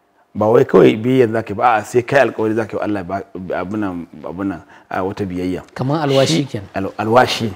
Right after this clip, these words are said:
Speaker 2: Na'am.
Speaker 1: ne, yawa. A, alwashi.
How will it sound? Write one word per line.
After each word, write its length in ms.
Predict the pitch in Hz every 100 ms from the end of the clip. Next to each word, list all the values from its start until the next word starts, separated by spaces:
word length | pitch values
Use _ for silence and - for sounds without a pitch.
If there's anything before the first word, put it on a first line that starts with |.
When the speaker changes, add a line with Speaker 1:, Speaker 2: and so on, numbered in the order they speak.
| -
Speaker 2:
Na'am. 180 | 135 110 92
Speaker 1:
ne, 180 | 95 82 - -
yawa. 440 | 107 101 92 82 - _ - - - - -
A, 320 | 98 104 92 - -
alwashi. 480 | 101 117 107 107